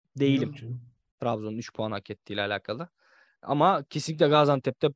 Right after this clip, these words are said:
Speaker 1: üç puan hak etmedi. Yani onu da net bir şekilde söyleyebilirim.
Speaker 2: Erol Bulut memnundur ya. Antep Başkanı
Speaker 1: Tabii,
Speaker 2: da
Speaker 1: tabii.
Speaker 2: memnundur. On bir
Speaker 1: Ya
Speaker 2: puan,
Speaker 1: ben
Speaker 2: dokuzuncu
Speaker 1: işte.
Speaker 2: sıra. Memnun
Speaker 1: Tabii,
Speaker 2: olur.
Speaker 1: tabii.
Speaker 2: Yani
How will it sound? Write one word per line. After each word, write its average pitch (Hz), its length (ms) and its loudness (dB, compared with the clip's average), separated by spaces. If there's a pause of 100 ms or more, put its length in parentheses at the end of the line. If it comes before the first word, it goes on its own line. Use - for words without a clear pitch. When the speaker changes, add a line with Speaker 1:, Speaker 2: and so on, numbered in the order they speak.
(120)
Speaker 1:
üç - 160 -14
puan 123 180 -2
hak 127 140 -2
etmedi. 117 280 -6
Yani 101 180 -2
onu 113 120 -4
da 110 140 -4 (140)
net 123 200 -12
bir - 60 -16
şekilde 110 280 -10
söyleyebilirim. 120 600 -4
Speaker 2:
Erol 233 300 -2
Bulut 240 260 -6
memnundur 240 460 -4
ya. 120 240 -4
Antep 165 300 -8
Başkanı 165 340 -4
Speaker 1:
Tabii, 156 120 0
Speaker 2:
da - 40 -2
Speaker 1:
tabii. 190 180 0
Speaker 2:
memnundur. 120 300 -6 (640)
On 143 200 -8
bir 135 120 -6
Speaker 1:
Ya 214 140 4
Speaker 2:
puan, 226 180 2
Speaker 1:
ben - 180 0
Speaker 2:
dokuzuncu - 360 -6
Speaker 1:
işte. 160 140 0
Speaker 2:
sıra. 120 380 -2 (200)
Memnun 302 280 -6
Speaker 1:
Tabii, 170 160 0
Speaker 2:
olur. - 60 -6
Speaker 1:
tabii. 131 240 -2
Speaker 2:
Yani 160 360 -4